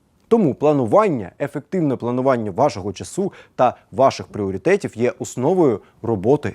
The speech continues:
із другим квадратом. Не забувайте вносити ці справи до вашого календарю.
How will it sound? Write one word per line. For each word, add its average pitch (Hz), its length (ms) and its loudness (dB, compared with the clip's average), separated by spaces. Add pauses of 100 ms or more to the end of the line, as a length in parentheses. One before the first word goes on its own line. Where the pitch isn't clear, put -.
(120)
із 101 140 -2
другим 107 320 -2
квадратом. 95 480 0 (320)
Не 139 100 2
забувайте 151 560 0
вносити 131 580 -6 (260)
ці 139 140 -6
справи 156 360 0
до 117 100 -4
вашого 120 340 -4
календарю. 113 480 -2